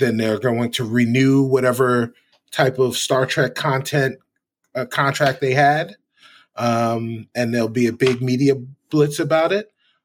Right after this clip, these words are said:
um, or it could be some other service, uh, and they'll do, they'll do the same thing and talk about consolidating again, having,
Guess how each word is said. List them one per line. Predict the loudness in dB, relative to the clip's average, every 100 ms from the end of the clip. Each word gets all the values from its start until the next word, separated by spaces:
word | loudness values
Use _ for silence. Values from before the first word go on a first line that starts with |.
| -2
um, | 0 2 0 -4 _ -2
or | 0 2
it | 0
could | 0 0
be | 0
some | 0 0 2
other | 2 2 0
service, | 2 0 2 -2 -2 -8 -12 _ _ _ _ _ -8
uh, | -4 -2 0
and | 0 2
they'll | 4 4 2
do, | 0 2 0 -4 -2
they'll | 0 0
do | 2 2 2
the | 2 0
same | 2 0 0
thing | 0 0 0 -8 _ _ _ _ _ -2
and | 0 0 -2
talk | -2 0 0
about | 0 2 4 2 -2 _ -6
consolidating | -6 -2 0 0 0 0 0 -2
again, | -4 -2 -2 -2 -6 _ _ _
having, | 0 0 2 0 0 -4